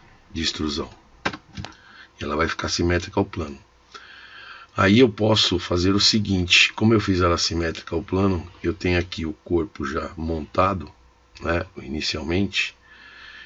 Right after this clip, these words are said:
Eu vou procurar fazer aqui um sketch, ó.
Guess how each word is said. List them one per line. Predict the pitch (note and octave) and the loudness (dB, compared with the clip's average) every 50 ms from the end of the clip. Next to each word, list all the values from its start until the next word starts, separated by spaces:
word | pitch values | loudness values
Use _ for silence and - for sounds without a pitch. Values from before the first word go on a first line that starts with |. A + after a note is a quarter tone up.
| - _ - | -14 _ -2
Eu | F#2+ | 0
vou | F#2 G2 | 2 2
procurar | G#2 G#2 G#2 G#2 G#2 - F#2+ F#2 F#2+ G#2+ G#2 F2+ E2+ - - _ _ _ _ _ _ _ _ _ | 2 4 2 0 2 2 4 6 6 6 6 4 0 -4 -12 _ _ _ _ _ _ _ _ _
fazer | - - - F2 E2 D#2 E2 D#2+ | -8 -2 0 0 0 0 0 -2
aqui | C#2+ C#2 - - D#2 | -2 -4 -6 -6 -6
um | D2+ D#2 D2+ | -4 -4 -2
sketch, | D2+ - - - - G2 G2+ G2+ G2+ - - | -2 -2 -2 0 2 2 2 2 2 0 -4
ó. | F2+ | -4